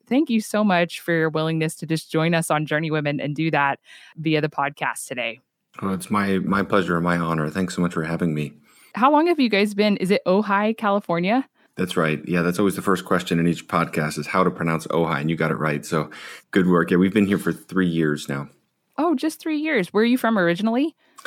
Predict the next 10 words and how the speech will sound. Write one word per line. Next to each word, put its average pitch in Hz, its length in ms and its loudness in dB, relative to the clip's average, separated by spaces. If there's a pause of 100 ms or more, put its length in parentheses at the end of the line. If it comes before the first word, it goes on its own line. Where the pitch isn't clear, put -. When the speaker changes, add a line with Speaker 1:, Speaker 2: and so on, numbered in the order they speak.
(420)
Speaker 2:
Um, 101 220 2
I 123 140 0
grew 277 180 2
up 151 140 0
in 131 60 4
the 120 60 4
Chicago 101 480 0
suburbs, 120 800 0
and 101 220 2
then 92 400 2